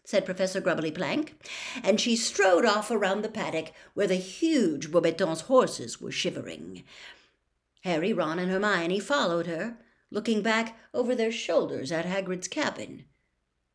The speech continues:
All the curtains were closed. Was Hagrid in there, alone and ill? "What's wrong with Hagrid?" Harry said, hurrying to catch up with Professor Grubbly Plank.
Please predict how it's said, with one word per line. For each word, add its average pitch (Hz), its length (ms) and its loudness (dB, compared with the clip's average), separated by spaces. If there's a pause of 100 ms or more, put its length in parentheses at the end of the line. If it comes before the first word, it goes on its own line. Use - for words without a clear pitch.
(140)
All 226 140 -4
the 143 80 -2
curtains 214 480 -4
were 117 100 -10
closed. 90 640 -12 (600)
Was 180 200 0
Hagrid 214 420 0
in 226 160 0
there, 285 400 -2
alone 220 560 0 (260)
and 180 220 -2
ill? 311 540 0 (680)
"What's 269 380 0
wrong 247 320 6
with 269 120 4
Hagrid?" 285 760 4 (160)
Harry 180 300 4
said, 208 440 2 (180)
hurrying 220 360 6
to 190 120 2
catch 185 360 0
up 240 220 0
with 165 160 -4
Professor 170 420 -4
Grubbly 165 340 0
Plank. 165 440 -6